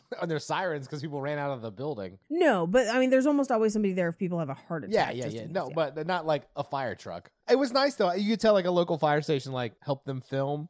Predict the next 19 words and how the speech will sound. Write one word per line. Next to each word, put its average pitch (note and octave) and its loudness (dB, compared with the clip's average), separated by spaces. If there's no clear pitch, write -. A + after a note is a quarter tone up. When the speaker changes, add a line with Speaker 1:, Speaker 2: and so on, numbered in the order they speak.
Speaker 2:
Mm-hmm. G#3+ 6
Speaker 1:
'Cause A3+ 4
really, G#3+ 2
if E3 -6
they're F#3 2
calling G3+ 2
about F3+ 4
people, D#3 -4
like, B2+ -4
getting C#3+ -4
stabbed, A#2 -4
police E3 -2
would G#3+ -4
probably A3 0
show A#3+ 2
up. B3 2
<laughs> - -14
Speaker 2:
Well, C#4+ 4
they're, D#4+ 6